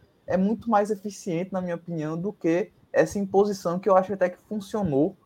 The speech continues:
contra o Avaí em parte. Tanto é que o Sport até fez o gol do empate, mas eu acho que funcionaria melhor se tivesse alguém como o Diego Souza na área. E sem isso, acho que não, não faz tanto sentido.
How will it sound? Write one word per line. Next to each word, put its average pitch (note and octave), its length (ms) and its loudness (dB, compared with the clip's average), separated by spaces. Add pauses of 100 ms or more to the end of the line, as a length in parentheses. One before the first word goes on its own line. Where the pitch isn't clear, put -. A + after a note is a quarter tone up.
(180)
contra D3+ 320 0
o D3 40 10
Avaí C#3+ 380 8
em C#3+ 80 -4
parte. C3+ 380 2 (560)
Tanto C#3 180 -2
é C#3 60 6
que C#3+ 60 -8
o - 20 -14
Sport C#3+ 220 -6
até C#3+ 160 0
fez F3 180 -2
o D#3+ 80 -2
gol C#3+ 140 2
do D3 60 -4
empate, C#3 440 -2 (400)
mas C#3 240 2
eu D3+ 80 4
acho D#3+ 160 2
que - 80 -10
funcionaria F3 600 -2
melhor F#3 400 2
se - 100 -14
tivesse F3 380 0
alguém F3 280 0
como F#3 240 -6
o F#3+ 40 0
Diego F#3 260 -2
Souza D3+ 340 -2
na C#3+ 160 2
área. A#2+ 240 0 (240)
E D3+ 60 -8
sem F#3 420 -4
isso, F#3+ 380 -6
acho E3+ 220 -2
que - 80 -16
não, G3 200 -10 (160)
não G#3 120 -8
faz - 260 -2
tanto F3 220 -10
sentido. C3 320 -10